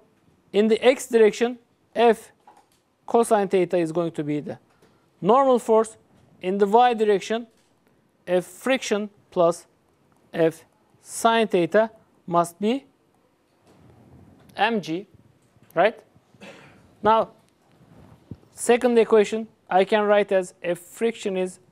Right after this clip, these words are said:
M G minus F sine theta. Right?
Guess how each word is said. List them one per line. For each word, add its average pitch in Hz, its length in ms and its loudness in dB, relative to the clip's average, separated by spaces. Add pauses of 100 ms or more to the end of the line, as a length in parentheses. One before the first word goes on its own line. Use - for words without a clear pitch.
(160)
M 196 380 -4
G 170 340 -6 (640)
minus 196 560 -2
F - 260 -16
sine - 280 -16
theta. - 340 -20 (4000)
Right? 175 200 -8